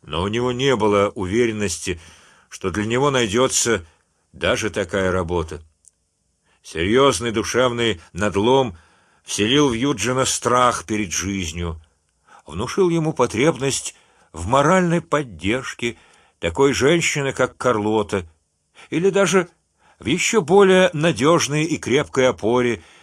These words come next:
и предстоящие поиски работы пугали его. Обязанности, которые он выполнял сейчас,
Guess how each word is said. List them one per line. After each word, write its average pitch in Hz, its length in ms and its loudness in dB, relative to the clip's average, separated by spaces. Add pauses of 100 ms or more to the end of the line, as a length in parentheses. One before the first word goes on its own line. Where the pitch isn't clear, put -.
(600)
и 92 140 -4
предстоящие 113 800 0
поиски 117 500 2
работы 104 520 0
пугали 85 500 -2
его. 73 360 -8 (1160)
Обязанности, 90 800 -2
которые 95 360 -4
он 95 200 -6
выполнял 95 480 -2
сейчас, 120 500 -4